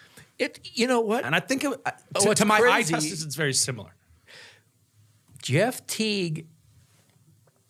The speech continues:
Speaker 1: never looks as good in the eye test as he does on, on paper. His assists are pedestrian assists most of the time.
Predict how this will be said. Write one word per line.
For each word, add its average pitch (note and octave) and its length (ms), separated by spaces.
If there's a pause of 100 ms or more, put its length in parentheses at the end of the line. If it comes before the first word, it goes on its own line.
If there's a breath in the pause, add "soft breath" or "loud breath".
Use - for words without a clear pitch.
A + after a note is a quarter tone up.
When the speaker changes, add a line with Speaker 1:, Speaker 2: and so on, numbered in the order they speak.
(640)
Speaker 1:
never F#3 640
looks D#3 480 (220)
as B2 200
good D3+ 500 (320)
in C3+ 100
the B2+ 140
eye C3 180
test - 400
as A#2 120
he B2 100
does B2 320
on, B2 280 (180)
on A#2+ 160
paper. - 340 (640 loud breath)
His D#3 260
assists - 720 (260)
are B2 500 (200)
pedestrian E3 680
assists - 480
most A#2 260
of - 60
the - 100
time. - 320